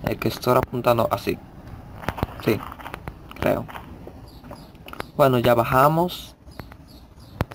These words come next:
Ya tenemos, eh, gran parte de los pisos creados. Y pues aquí va. A la mierda. Aquí van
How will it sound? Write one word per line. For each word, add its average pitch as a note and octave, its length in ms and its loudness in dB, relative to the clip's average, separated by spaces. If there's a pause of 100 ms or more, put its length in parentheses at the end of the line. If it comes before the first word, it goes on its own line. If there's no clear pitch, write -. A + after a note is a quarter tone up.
(720)
Ya D3 80 0
tenemos, A#2+ 380 4 (180)
eh, A2+ 260 6
gran G#2+ 200 2
parte A2 260 0
de G#2 120 2
los A2 160 -2
pisos - 300 -2
creados. C3+ 460 4 (1700)
Y D3+ 100 6
pues C#3 240 4
aquí C3+ 220 4
va. C3+ 480 6 (1000)
A B2+ 160 4
la A2+ 120 4
mierda. A2 520 0 (680)
Aquí - 280 2
van A#2+ 640 2